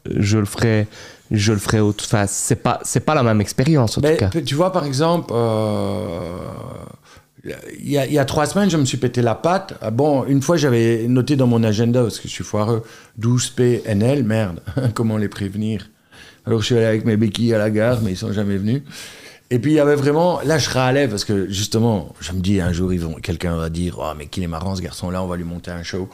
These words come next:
Speaker 2: Euh... et alors, j'avais l'atelier deux cent dix. Pas de chance. Et donc, là, c'est mon pote Benito du
Speaker 1: Ouais,
Speaker 2: Rockville,
Speaker 1: Benito, ouais.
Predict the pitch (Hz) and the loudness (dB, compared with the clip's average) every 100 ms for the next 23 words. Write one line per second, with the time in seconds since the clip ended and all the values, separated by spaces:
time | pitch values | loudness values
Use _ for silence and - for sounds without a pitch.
0 | - - - - 107 110 110 110 107 107 | -16 -20 -18 -4 0 2 2 2 2 2
1 | 107 107 123 127 170 147 123 127 135 127 | 0 0 0 2 2 4 4 4 4 4
2 | 127 123 120 110 117 113 - - - - | 4 2 2 2 4 2 -2 -10 -14 -14
3 | - - 131 131 - 113 110 113 - - | -18 -2 -2 -2 -2 0 2 0 -4 -4
4 | - - - - - 117 170 160 156 175 | -4 -4 -6 -4 0 2 4 4 4 2
5 | - 135 127 123 143 147 117 113 104 143 | 0 2 4 4 2 4 4 4 4 4
6 | 143 - 110 110 104 98 165 202 143 98 | 4 2 0 2 4 4 4 4 4 4
7 | 95 - 131 156 165 | 2 2 4 4 4